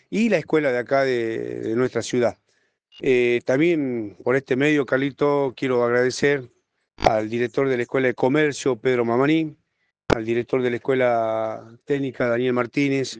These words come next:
y en especial al presidente del Club Taller, este, Maximiliano Martínez, que,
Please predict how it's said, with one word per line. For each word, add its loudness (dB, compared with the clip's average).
y -2
en 0
especial -2
al -2
presidente -2
del -2
Club -6
Taller, 0
este, -2
Maximiliano 0
Martínez, 0
que, -6